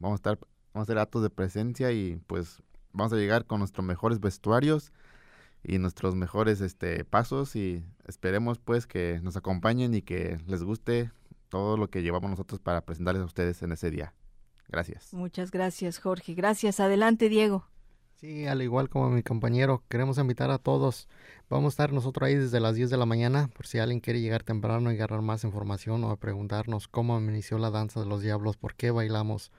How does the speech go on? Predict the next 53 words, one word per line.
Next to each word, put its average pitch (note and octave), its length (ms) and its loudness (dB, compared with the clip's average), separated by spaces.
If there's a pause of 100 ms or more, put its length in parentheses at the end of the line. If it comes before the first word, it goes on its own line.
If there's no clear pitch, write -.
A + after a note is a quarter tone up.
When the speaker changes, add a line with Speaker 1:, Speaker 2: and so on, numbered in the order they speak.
(340)
Speaker 3:
o - 160 -8 (300)
ver C3+ 400 4
en A#2 160 -2
personal A#2 520 0
las A2+ 140 -2
caretas, A2+ 540 0
los, G#2 320 -4 (420)
las G#2+ 180 -2
chivarras, A2 600 0
los G#2 160 -2
pañoletas, G#2 640 -2
el G#2 100 -4
saco, A2 320 -2
la G#2 140 -2
capolina, G#2+ 560 -2
los G2+ 160 -2
chicotes. - 560 -4 (260)
Ahí - 140 -2
estaremos C3+ 440 4
desde A2+ 180 2
las G#2+ 160 2
diez A#2+ 120 2
de B2+ 80 2
la A#2+ 100 4
mañana, A#2 460 2 (120)
toda A#2+ 260 2
la A2 100 2
danza A2 260 -2
completa A2 520 -2
con A2 180 -4
los G2 180 -2
niños, A2 460 0 (440)
las G#2+ 280 -2
esposas A2+ 560 -4
de G#2 80 -6
cada G#2+ 280 -2
uno G#2+ 320 0
de G#2 120 -4
los G2+ 160 -6
compañeros. G#2+ 720 -2
Estaremos A2+ 460 -2
conviviendo A2+ 500 0
un A#2+ 80 0
rato B2 280 -2
con G#2+ 160 -6
toda A#2 140 0
la A2 120 0
gente, A#2 200 -2
si - 140 -6
gusta A#2 220 -2
acompañarnos A#2 580 0
desde G#2+ 160 -4
temprano. B2 500 -2